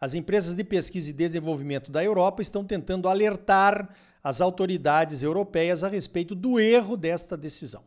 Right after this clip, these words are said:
Novamente, as empresas europeias e os produtores europeus podem ficar para trás,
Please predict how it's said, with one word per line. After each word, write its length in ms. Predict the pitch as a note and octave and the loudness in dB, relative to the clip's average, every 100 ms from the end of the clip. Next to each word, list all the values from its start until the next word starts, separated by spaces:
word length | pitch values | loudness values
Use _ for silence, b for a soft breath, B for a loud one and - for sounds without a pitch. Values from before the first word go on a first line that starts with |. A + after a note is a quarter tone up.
| b b | b b
Novamente, 800 | D3+ E3+ A#3 C#4+ A#3 F3+ G#3 G#3+ | 0 8 10 10 6 2 0 0
as 120 | G3 | 0
empresas 420 | F#3 F3+ F#3 F3 E3 | -2 -2 -2 0 0
europeias 420 | F3+ D3 E3 D#3 | 0 0 0 -2
e 40 | |
os 80 | C3 | -2
produtores 480 | D#3+ C3+ A#2+ C#3+ C3 | -6 -8 -4 -4 -2
europeus 400 | G3 G3 F#3 F#3 | -4 0 -2 -2
podem 220 | G3+ F#3+ | -4 -4
ficar 340 | - F#3+ F#3+ | -6 -2 0
para 180 | F#3 A3+ | 2 0
trás, 560 | A3+ G3 F3+ F#3+ - | 2 2 4 2 -2